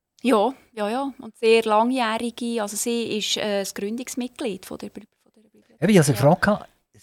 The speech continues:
Speaker 2: sie wird ja dann auch irgendwann in, in ein Pensionsalter reinkommen. Und dann habe ich sie gefragt, was sie dann nachher macht. Und dann hat sie gesagt, ja, sie, sie bleibt der Bibliothek schon noch ein bisschen erhalten. Seid ihr froh?
Speaker 1: Ja, ja,
Speaker 2: Hm?
Speaker 1: sicher.
Speaker 2: Also das, das hat mir zu verdanken, oder?
Speaker 1: <laughs> Ja.
Speaker 2: Ich, ich habe gefragt und hat sie gesagt, jawohl, genau das machen wir,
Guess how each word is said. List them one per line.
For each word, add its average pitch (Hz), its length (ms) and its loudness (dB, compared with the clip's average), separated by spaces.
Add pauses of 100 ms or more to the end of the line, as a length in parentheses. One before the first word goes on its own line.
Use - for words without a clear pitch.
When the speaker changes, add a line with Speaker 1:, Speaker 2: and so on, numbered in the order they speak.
Speaker 2:
sie 151 220 4
wird 135 140 4
ja 120 60 2
dann 120 160 2
auch 143 80 4
irgendwann 160 420 0
in, 139 260 -2
in 110 100 -2
ein 101 80 -2
Pensionsalter 160 720 0
reinkommen. 180 380 4
Und - 80 -2 (300)
dann 147 80 8
habe 139 80 6
ich 107 60 2
sie 123 60 2
gefragt, 123 340 2
was 113 160 0
sie 117 80 -2
dann 107 120 0
nachher 104 160 0
macht. 117 300 -2
Und - 20 -2
dann 180 80 0
hat 147 60 -6
sie 151 40 -8
gesagt, 160 160 -2
ja, 147 80 2
sie, 123 240 2
sie 147 120 0
bleibt 110 260 -2
der 98 120 2
Bibliothek 85 500 -6
schon 92 140 -4
noch 90 120 0
ein 107 40 -2
bisschen 92 180 0
erhalten. 78 380 -4 (240)
Seid - 140 -4
ihr - 40 -4
froh? 175 300 4 (100)
Speaker 1:
Ja, 349 60 -6
ja, 302 200 -4 (300)
Speaker 2:
Hm? 233 140 2
Speaker 1:
sicher. 240 160 -4
Speaker 2:
Also - 180 0
das, - 220 0
das - 140 0
hat 131 160 2
mir 120 200 2
zu - 60 -12
verdanken, 98 480 0
oder? 120 140 -2 (160)
Speaker 1:
<laughs> 269 140 -4
Ja. 262 260 0 (240)
Speaker 2:
Ich, 139 60 4
ich 147 180 6
habe 147 60 6
gefragt - 280 0
und 196 60 -2
hat 170 100 0
sie - 80 -4
gesagt, 139 160 2
jawohl, 139 200 6
genau 120 200 0
das 123 100 0
machen 98 240 0
wir, 87 60 -4